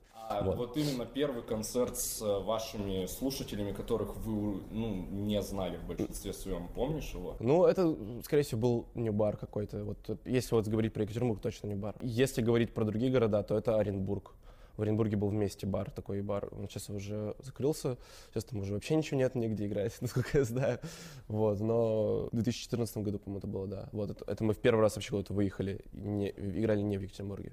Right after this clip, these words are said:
Speaker 2: Потом была Пермь, с Питера, Москва. Ну, вот это всё вот первые разы, где реально был народ, который, ну, мы, которые не могли знать.
Speaker 1: Твои
Speaker 2: А, а так
Speaker 1: эмоции, когда ты выходил на публику, и вот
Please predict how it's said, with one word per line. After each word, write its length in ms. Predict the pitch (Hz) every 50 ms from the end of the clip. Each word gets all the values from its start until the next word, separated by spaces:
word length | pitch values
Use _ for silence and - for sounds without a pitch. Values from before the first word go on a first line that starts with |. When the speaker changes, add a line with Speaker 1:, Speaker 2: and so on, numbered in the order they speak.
| - - -
Speaker 2:
Потом 460 | - - - 123 117 117 110 107 101
была 320 | - 92 95 110 101 98 98
Пермь, 380 | - - 123 127 123 123 123 117 - - - - - - - -
с 160 | - - -
Питера, 340 | - - 113 - - 113 104
Москва. 520 | 98 98 101 - - - 107 107 104 107 123 135
Ну, 120 | 139 156
вот 140 | 147 135 -
это 100 | - 127
всё 180 | 113 - - 127
вот 120 | 113 -
первые 200 | - 127 123 120
разы, 200 | 113 113 107 127
где 140 | 123 110 113
реально 220 | 110 110 107 104 98
был 200 | 98 98 104 98
народ, 260 | 98 98 101 104 -
который, 480 | - 98 - 98 98 95 90 92 95 - - - -
ну, 260 | - 110 107 98 92 - -
мы, 260 | 95 95 104 110 104
которые 200 | - 92 - 98
не 40 | 101
могли 220 | 104 113 113 113 107
знать. 200 | 98 98 - -
Speaker 1:
Твои 140 | - 98 -
Speaker 2:
А, 80 | 131 143
а 120 | - - -
так 180 | 131 175 170
Speaker 1:
эмоции, 280 | - - - 123 104 101
когда 420 | 101 117 104 98 95 107 104 95
ты 420 | - - - 107 98 92 90 82 - - - 104 110
выходил 560 | 107 104 - 113 107 104 117 131 139 131 127
на 140 | 113 107 101
публику, 640 | - - - 131 143 139 131 120 - - - 101 98
и 60 | 95
вот 180 | 95 95 98